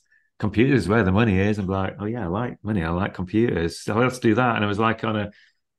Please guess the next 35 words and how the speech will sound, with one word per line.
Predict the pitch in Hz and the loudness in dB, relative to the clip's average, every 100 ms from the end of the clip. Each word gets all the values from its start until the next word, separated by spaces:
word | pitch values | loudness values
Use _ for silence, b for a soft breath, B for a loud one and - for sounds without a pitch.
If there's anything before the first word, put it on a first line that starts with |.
| _ | _
a, | 113 107 - | 2 2 2
a | |
railway | 104 113 123 107 | 4 6 6 4
track | 104 104 98 - - _ - | 2 0 -2 -6 -18 _ -6
going | 113 | -2
a | 95 | 0
hundred | 113 101 | 0 0
miles | 95 92 | 0 0
an | 101 | 0
hour | 104 92 | 0 0
just | 87 92 | -2 -4
into | 90 92 | -4 -2
I | 90 | -2
T, | 92 104 | 0 0
thinking, | 95 98 87 87 | 0 -2 -2 -2
"Right, | 139 175 - - | 0 -2 -4 -2
this | 202 196 | 2 2
is | 156 | 0
my | 139 | -2
purpose. | 151 151 143 | -2 0 -2
This | 151 147 | -2 -6
is | 127 | -6
what | 127 123 | -6 -4
I'm | |
doing. | 123 131 127 | 0 0 0
Off | 120 | -2
I | |
go." | 113 110 110 B B B B _ - | 0 0 -2 B B B B _ -4
Um, | 113 110 113 113 - _ _ _ _ _ _ - | 2 4 4 0 -4 _ _ _ _ _ _ -2
and | 127 123 123 120 | 2 4 4 0
y-, | - | -4
you | 135 135 131 147 | 0 0 0 -2
know, | 101 117 - _ _ _ - | -2 -4 -8 _ _ _ -8
A | 101 | -2
levels, | 101 98 101 101 | 2 2 2 0